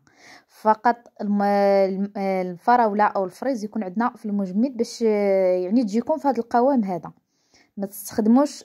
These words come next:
الفراوله، يعني، غير هكاك، ضروري الفراوله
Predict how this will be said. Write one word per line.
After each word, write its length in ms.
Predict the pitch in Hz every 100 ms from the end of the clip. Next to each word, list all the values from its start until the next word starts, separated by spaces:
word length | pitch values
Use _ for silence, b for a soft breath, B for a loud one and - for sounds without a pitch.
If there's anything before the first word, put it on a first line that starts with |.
| -
الفراوله، 520 | 214 220 220 220 220
يعني، 600 | 214 208 202 202 196 214
غير 140 | 220 214
هكاك، 440 | 196 175 170 165
ضروري 380 | 180 180 214 208
الفراوله 600 | 202 - 196 190 208 320